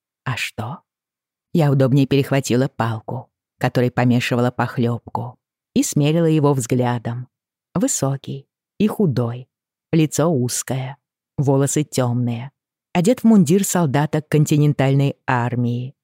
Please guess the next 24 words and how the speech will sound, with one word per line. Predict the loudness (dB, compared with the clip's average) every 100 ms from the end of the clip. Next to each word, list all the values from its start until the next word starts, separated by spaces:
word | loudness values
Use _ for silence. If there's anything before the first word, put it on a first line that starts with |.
| _ _ _ _ -4
Интересно, | -2 0 -2 -2 -6 -8 -10 -12 _ _
почему | -6 0 0
он | 2
пошел | 0 0 0
не | 0
к | 0
полковому | -2 0 2 2 2
доктору, | 0 0 -2 0 0 0 -6 -6
а | -4
к | -2
ведьме? | 0 0 0 -2 -4 -6 -10 _ _ -2
Ему | 2 4
нужно | 4 2 2
любовное | 2 4 4 4 2
зелье? | 0 0 -2 -2 -8 -10 _ _ _ _ -4
Вряд | -2 0 -2 -6 -8
ли. | -8 -12 _ _ 2
Не | 2
тот | 2 0 -2 -2
типаж. | -4 -4 -4 -6 -10 -18 -18 _ _ _ _ _ _
Он | 0 2
рассмеялся | 2 -2 -4 -2 -2 -2 -4 -8 -10 -10 _ _ _ _
и | -2
кивнул. | 0 2 2 0 -2 -4 -10